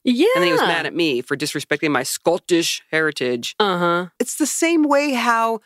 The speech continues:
Speaker 2: these missionaries in Russia got arrested 'cause you're not allowed to proselytize in Russia, but they feel like, "Well, this is God's word. We're going to risk this." And they
Speaker 1: Mm-hmm.
Speaker 2: got fucking arrested. Like, what makes you think that you are above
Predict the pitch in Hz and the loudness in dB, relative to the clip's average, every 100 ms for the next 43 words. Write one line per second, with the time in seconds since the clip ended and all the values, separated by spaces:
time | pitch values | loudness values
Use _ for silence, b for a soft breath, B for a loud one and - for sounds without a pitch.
0 | b - 226 196 165 180 202 220 - 202 | b -2 0 0 -2 0 2 2 0 0
1 | 180 165 160 151 233 - 196 170 160 156 | 0 2 2 2 0 0 0 0 0 0
2 | 262 - 185 185 175 175 220 226 220 269 | 0 -2 -2 -2 0 2 2 2 0 0
3 | - 226 294 214 202 185 175 180 202 294 | -2 -2 -2 -4 -2 -2 0 0 0 0
4 | 208 185 170 165 233 - 226 202 190 185 | -2 0 -2 0 -2 0 0 2 0 -2
5 | 165 165 196 214 185 202 196 185 165 233 | -6 -4 -2 -2 -2 0 0 -2 0 2
6 | 285 180 - 262 208 180 156 170 277 - | 2 -2 0 2 2 2 2 2 0 -2
7 | 180 131 135 180 170 165 - 165 277 269 | 0 0 -2 0 0 2 2 2 0 0
8 | 302 311 302 311 339 233 170 185 285 381 | -2 0 0 0 0 -4 -4 -2 0 2
9 | 370 - 359 - 370 208 220 226 262 285 | 2 0 0 0 -2 -2 -2 0 0 2
10 | 254 233 202 220 277 208 | 2 2 0 0 0 -2